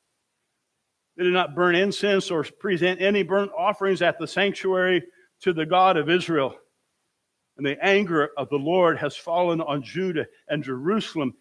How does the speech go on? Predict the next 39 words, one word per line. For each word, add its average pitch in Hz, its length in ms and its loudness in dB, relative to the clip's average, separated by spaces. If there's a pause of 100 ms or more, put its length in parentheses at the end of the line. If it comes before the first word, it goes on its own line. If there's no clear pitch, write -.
(120)
He's 170 180 -4
made 190 280 2
them 160 160 0
an 143 240 -4
object 190 440 -2
of 143 140 -4
dread 185 400 6
and 143 120 -2
horror 185 440 0
and 143 160 -2
scorn. 190 580 0 (120)
"Look, 277 400 4
look, 285 260 4
you 294 100 -2
can 285 140 0
see 330 240 4
it 311 80 2
with 277 180 -6
your 277 160 2
own 269 240 2
eyes," 254 300 4
he 190 140 -10
says. 160 440 0 (1700)
This 165 160 -12
is 156 160 -2
why 143 340 0 (680)
our 131 80 -6
people 156 440 -6
have 165 220 -4
fallen 156 340 0
by 139 160 -2
the 135 100 -6
sword, 135 480 -2
and 131 140 -4
our 123 100 -2
sons 135 460 -2
and 139 100 -4
our 120 100 -4
daughters 127 540 -4